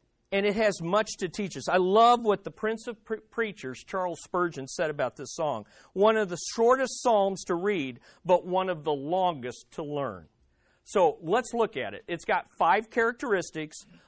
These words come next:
of a prepared worshiper. This is the characteristics that we ought to bring in right now when we come on Sundays to worship. This is the heart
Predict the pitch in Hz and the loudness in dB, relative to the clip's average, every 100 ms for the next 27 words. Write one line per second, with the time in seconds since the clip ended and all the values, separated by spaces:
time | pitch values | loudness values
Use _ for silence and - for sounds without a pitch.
0 | - 196 160 151 175 147 - 185 185 190 | -2 0 0 -4 -8 -10 -6 -2 0 -2
1 | 180 165 160 170 156 160 151 120 101 _ | -6 -8 -4 -4 -4 -8 -6 -8 -8 _
2 | _ _ _ - 151 262 320 285 294 - | _ _ _ 0 2 2 0 -8 -8 -6
3 | 262 240 - 240 208 - 170 - - _ | -4 -4 -4 -6 -6 -8 -12 -12 -20 _
4 | 196 196 214 254 247 220 208 170 220 220 | 2 2 0 0 2 2 0 -2 -2 -2
5 | 214 220 196 165 165 _ _ - 160 269 | -2 -2 -2 -4 -8 _ _ -2 2 2
6 | 330 302 294 214 196 196 196 214 - 220 | 2 0 2 2 2 0 -4 -4 -4 -4
7 | 208 208 196 - 233 202 165 156 - 175 | -4 -4 -6 -6 -6 -4 -6 -8 -8 -4
8 | 196 202 - 107 - _ _ - 139 151 | -2 -2 -4 -12 -14 _ _ -12 -8 -2
9 | 285 - 320 269 294 220 285 202 165 | -2 -2 -8 -4 0 4 6 4 0